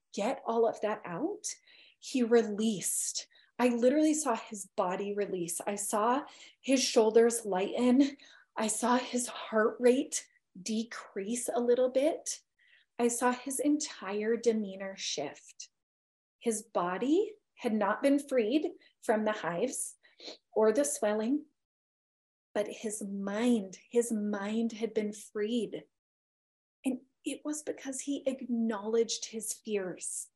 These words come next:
He named them. He named all of them.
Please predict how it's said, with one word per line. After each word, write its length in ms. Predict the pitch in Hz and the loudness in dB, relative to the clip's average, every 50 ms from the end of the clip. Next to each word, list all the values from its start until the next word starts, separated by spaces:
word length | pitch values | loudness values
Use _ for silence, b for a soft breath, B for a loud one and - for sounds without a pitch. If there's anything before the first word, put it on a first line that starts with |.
| B B B B B B B | B B B B B B B
He 220 | - - - 247 | -8 2 4 4
named 400 | 233 226 233 226 226 233 233 226 - - | 6 6 4 4 4 2 2 0 0 -2
them. 220 | 214 196 185 - | -2 -2 -2 -4
He 200 | - - - 240 | -8 -4 0 2
named 300 | 233 240 247 262 262 254 - - - | 4 4 4 2 2 0 -2 -2 0
all 220 | 214 214 214 214 | 2 2 2 2
of 160 | 220 202 180 | 2 -2 -2
them. 200 | - 175 151 151 | -8 -10 -10 -10